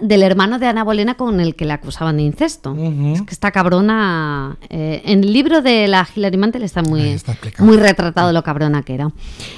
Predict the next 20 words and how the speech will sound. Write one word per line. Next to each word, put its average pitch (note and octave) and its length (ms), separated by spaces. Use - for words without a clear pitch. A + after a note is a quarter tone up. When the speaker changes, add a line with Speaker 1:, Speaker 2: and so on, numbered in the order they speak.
Speaker 1:
Encontrar, C4 760
eh, G#3+ 300
encontraron B3 540
una C4+ 160
carta C4+ 300
de E3 80
Catalina G#3 520
a F#3 40
su - 140
amante A#3+ 640
y B3+ 100
Lady A3 320
Rochford, C#4+ 580
que E3+ 180
ya E3+ 160
había F#3+ 160
acusado F#3+ 340
a E3+ 40
Ana E3+ 140
Bolena, G#3+ 420